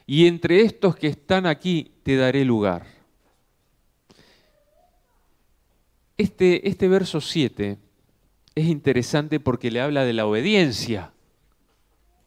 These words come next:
Pero es interesante que esta obediencia no es condición para vestirlo de gala.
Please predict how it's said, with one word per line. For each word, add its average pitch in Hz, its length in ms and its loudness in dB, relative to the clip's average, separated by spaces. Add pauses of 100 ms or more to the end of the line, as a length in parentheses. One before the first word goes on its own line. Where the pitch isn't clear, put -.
(1300)
Pero 208 180 4
es 233 80 8
interesante 190 800 0
que 196 120 -2
esta 196 240 0
obediencia 165 1120 2 (1900)
no 185 140 6
es 254 120 2
condición 196 760 0
para 156 200 2
vestirlo 139 480 0
de 131 120 -2
gala. 185 420 2